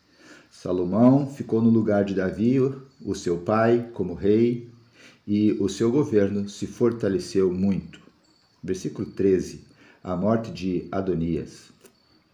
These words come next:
Então Adonias, filho de Agite, foi visitar Batseba, a mãe de Salomão. Ela perguntou: "A sua visita é de amigo?"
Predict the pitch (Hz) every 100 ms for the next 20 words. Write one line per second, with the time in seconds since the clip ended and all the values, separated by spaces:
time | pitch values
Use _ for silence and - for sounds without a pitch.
0 | _ _ _ _ _ _ _ 143 131 196
1 | 214 156 135 143 147 - - 120 113 98
2 | 92 - 98 120 - - 120 139 139 135
3 | 135 107 101 101 98 95 92 - - 107
4 | 110 113 117 - 95 95 117 110 - 101
5 | 92 90 90 87 82 - _ _ - _
6 | _ _ _ - - 151 147 139 120 110
7 | 104 101 95 85 - - _ _ _ _
8 | _ - - 139 139 131 139 143 131 117
9 | 117 104 117 139 196 247